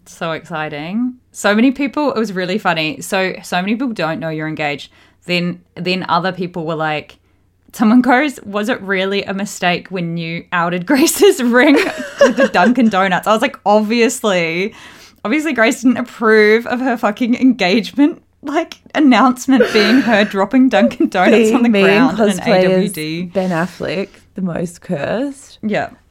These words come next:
Speaker 2: Um, yeah, no, I'm literally, I, I think I just get overwhelmed and I kind of just need, like, this thing you're talking about. I kind of just need an authoritative figure to just tell me. I need a skin mom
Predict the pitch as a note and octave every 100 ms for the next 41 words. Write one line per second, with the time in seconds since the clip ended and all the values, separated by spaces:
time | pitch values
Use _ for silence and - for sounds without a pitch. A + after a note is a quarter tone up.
0 | - F#3 F3+ F3 E3+ E3 D#3 - - F3
1 | G#3+ G#3 G3+ G3+ F3+ G3+ G3+ G3+ - D#4
2 | F4 E4 - G3 F#3 - G#3 G#3+ G#3+ -
3 | F#4+ - G4 F#3+ G3 F#3 D#3+ C3 C3 F#3
4 | G3+ G3 G3 G3 F#3+ G#3 A#3 D#4 G#3 F3
5 | D#3 D#3+ D#3 A#2+ A#2 - E3+ E3+ E3 D3+
6 | D3 E3 D#3 D#3 D3+ D#3 G3+ - E3+ E3+
7 | D#3 F#3 D4+ - F#3+ D3 D3+ D3 C3+ -
8 | D3+ B2 D3+ - C#3 C3 C#3+ D#3+ D#3 -
9 | E3+ D3+ D3 F#2+ A3 F3+ F3+ A#3+ A#3+ -
10 | E3+ D#3+ D3 C3+ A#2+ E3 F#3+